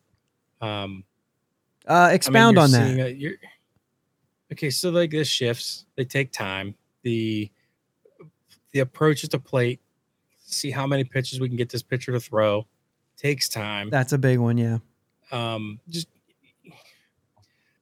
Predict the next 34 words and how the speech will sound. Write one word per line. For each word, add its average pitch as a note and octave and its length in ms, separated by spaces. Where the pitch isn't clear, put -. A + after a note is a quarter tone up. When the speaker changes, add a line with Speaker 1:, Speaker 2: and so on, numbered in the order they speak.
Speaker 1:
I D3+ 100
don't C3 140
know. G#2+ 220
There's F3 200
just F3+ 140
a D#3 60
lot B2+ 440
of, G#2+ 300
there's E3 180
a E3+ 60
lot C#3+ 400
that B2+ 100
goes A#2+ 300
into A2 240
everything G#2 720
now. F#2 440
It's - 180
not A#2+ 300
a - 40
simple, A2+ 560
which - 380
I'm C3 160
not C#3+ 160
saying C#3 220
baseball C3+ 340
is A#2+ 80
ever A2+ 200
really A#2+ 240
a G2+ 80
simple B2+ 420
game, A#2 400
but F3+ 80
it's F#3 120
a, F3+ 80